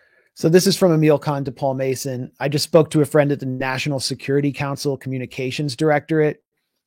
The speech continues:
They've been tasked with hybrid threats. He says the government would not want to send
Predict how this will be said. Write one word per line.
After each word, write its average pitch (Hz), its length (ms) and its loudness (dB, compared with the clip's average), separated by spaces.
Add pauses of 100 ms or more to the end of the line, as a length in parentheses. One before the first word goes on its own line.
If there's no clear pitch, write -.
(140)
They've 143 140 2
been 139 120 -2
tasked 135 320 -4
with 135 100 -4
hybrid 143 460 -2 (400)
threats. 143 460 -2 (140)
He 170 140 -2
says 220 340 0
the 220 100 2
government 175 480 2
would 147 220 -2
not 151 280 0
want 147 440 -4
to 151 140 -10
send 147 440 -6